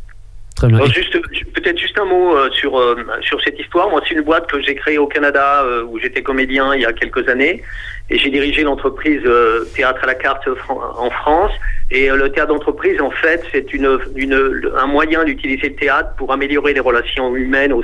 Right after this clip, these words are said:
Speaker 2: sein des organisations. Donc, dans, dans l'entreprise en question, on, on, on a créé des spectacles, par exemple, sur le harcèlement moral, sur le stress, sur la discrimination. Et c'est des sujets, par exemple, qui sont délicats à aborder d'une façon frontale. Et le théâtre permet justement d'aborder ça.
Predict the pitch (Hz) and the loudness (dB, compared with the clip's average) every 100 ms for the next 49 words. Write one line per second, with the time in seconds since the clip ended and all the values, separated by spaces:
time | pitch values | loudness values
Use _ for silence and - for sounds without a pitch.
0 | - 131 127 123 123 120 117 113 - 113 | 0 0 2 2 0 0 0 0 0 -2
1 | - - - - - - 113 123 123 123 | -4 -6 -6 -6 -6 -6 -2 0 0 -2
2 | 123 127 120 - 127 139 143 135 120 139 | 0 0 0 0 2 2 2 0 0 0
3 | 135 135 120 160 165 185 190 135 135 127 | 0 -2 -2 0 2 2 0 0 -2 -2
4 | 123 123 120 117 123 120 131 127 127 - | -2 0 0 0 0 0 2 2 0 -2
5 | 127 139 131 120 117 127 120 123 120 127 | -2 -2 -2 0 0 0 0 2 2 2
6 | - 127 127 123 123 131 139 139 - 120 | 0 -2 0 2 2 4 2 0 -4 -4
7 | 117 117 - 131 127 135 - 120 - 117 | -4 -4 -2 2 2 2 -2 -6 -2 0
8 | 117 120 - 120 120 117 - 165 156 117 | 0 -2 -2 0 2 2 2 4 4 4
9 | - 127 104 - 160 160 135 143 139 - | 2 2 2 2 2 2 0 0 -2 -4
10 | 131 135 151 151 160 147 131 123 123 139 | -2 0 0 0 0 0 0 -2 -2 -4
11 | 120 113 127 120 131 135 - 127 123 139 | -4 -4 -4 -4 -6 -8 -4 -4 0 0
12 | 127 120 - - - - 127 139 139 151 | 0 -4 -12 -10 -8 -4 0 0 0 0
13 | 170 160 139 143 147 - 156 160 151 120 | 0 -2 -4 -4 -8 -6 -4 -2 -2 -2
14 | 117 120 113 110 | -2 -2 -4 -4